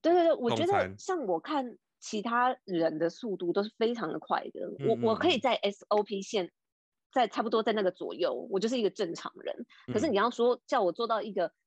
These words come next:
Speaker 1: 非常杰出的一个餐饮从业人员，我可能没有办法，因为我就是本身
Speaker 2: 嗯。
Speaker 1: 就佳敏认识我嘛，我就不是一个手脚很利落的人。
Speaker 2: <laughs>
Speaker 1: 对，所以，呃，我大致上在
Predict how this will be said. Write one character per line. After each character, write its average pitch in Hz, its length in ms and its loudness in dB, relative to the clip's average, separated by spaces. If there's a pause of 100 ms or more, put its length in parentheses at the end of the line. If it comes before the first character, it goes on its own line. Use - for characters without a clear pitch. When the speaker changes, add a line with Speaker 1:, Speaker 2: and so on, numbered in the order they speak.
(160)
Speaker 1:
非 240 160 2
常 190 260 -2
杰 170 280 0
出 185 320 0
的 175 140 0
一 202 100 0
个 170 80 2
餐 202 240 -4
饮 165 140 -6
从 170 200 -6
业 185 140 4
人 160 160 -2
员， 170 180 -2
我 175 100 0
可 180 100 -6
能 160 100 -4
没 156 80 -2
有 165 120 -2
办 - 220 -2 (140)
法， - 80 -4 (140)
因 226 100 -2
为 233 180 2 (280)
我 180 140 4
就 262 120 -2
是 277 140 -2
本 175 220 -4
身 190 260 0
Speaker 2:
嗯。 - 60 -12 (440)
Speaker 1:
就 214 220 0 (100)
佳 220 140 0
敏 185 160 -4
认 180 160 -2
识 185 180 -2
我 131 180 -2
嘛， 80 180 -6
我 190 120 4
就 240 120 2
不 185 160 -4
是 220 140 2
一 143 60 2
个 - 80 2
手 202 180 0
脚 214 240 0
很 202 240 -4
利 208 180 -2
落 196 220 0
的 143 120 0
人。 165 220 2
Speaker 2:
<laughs> 147 480 -4
Speaker 1:
对， 175 260 0 (300)
所 285 200 0
以， 269 260 -2
呃， 180 280 0
我 175 180 0
大 285 280 -4
致 262 160 -8
上 254 220 -6
在 214 380 2